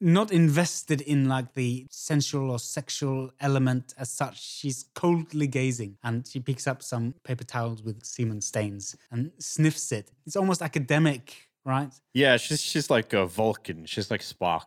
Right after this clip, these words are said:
Speaker 2: She's like,
Speaker 1: <laughs>
Speaker 2: "Your human emotions confuse and interest me."
Speaker 1: <laughs>
Speaker 2: Yeah, she's fascinated by it, but she doesn't really empathize or understand it quite. And she wants to explore it.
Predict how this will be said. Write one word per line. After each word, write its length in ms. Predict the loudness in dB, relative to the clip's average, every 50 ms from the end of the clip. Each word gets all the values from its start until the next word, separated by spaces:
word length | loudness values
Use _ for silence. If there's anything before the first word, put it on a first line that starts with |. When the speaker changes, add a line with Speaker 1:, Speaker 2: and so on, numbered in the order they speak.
| _ -2
Speaker 2:
She's 240 | -2 -2 -2 -2 -4
like, 200 | -4 -4 -4 -8 -12
Speaker 1:
<laughs> 80 | -10
Speaker 2:
"Your 360 | -8 -8 -6 -4 0 0 0 0
human 640 | 0 0 -2 0 0 0 0 -2 -2 -4 -6 -8 -10 -8
emotions 560 | -4 -2 0 0 0 -2 -4 -8 -8 -8 -8
confuse 640 | -10 -12 -10 -6 -2 0 0 0 0 -2 -6 -14 -14 -10 -4
and 260 | -2 0 0 0 2
interest 400 | 2 2 2 2 0 -2 -2 -4
me." 120 | -4 -4 -6
Speaker 1:
<laughs> 60 | -6 -8 _ -14 -18 -18 _ _ _ -2
Speaker 2:
Yeah, 120 | 0 0
she's 220 | 0 0 -2 0
fascinated 580 | 2 4 4 4 4 4 4 2 2 2 2 2
by 140 | 2 2 2
it, 120 | 2 0
but 140 | 0 -2 -2
she 120 | 0 -2
doesn't 360 | -4 -2 0 0 0 0 -2 -2
really 720 | -2 0 0 0 0 0 0 0 0 -2 -2 -4 -4 -6 -10 _ _ _
empathize 560 | -12 -12 -12 -10 -10 -6 -4 -2 -2 -2 -2
or 140 | -2 -2 -4
understand 640 | -4 -6 -8 -12 -12 -12 -8 -6 -6 -4 -4 -6
it 120 | -8 -10 _ _
quite. 260 | -6 -6 -6 -6 -8 _ _ -14
And 120 | -12 -10
she 160 | -6 -4 -2
wants 220 | 0 0 0 0 0
to 80 | 0
explore 460 | -2 -2 -2 -4 -2 0 0 0 0
it. 100 | -2 -4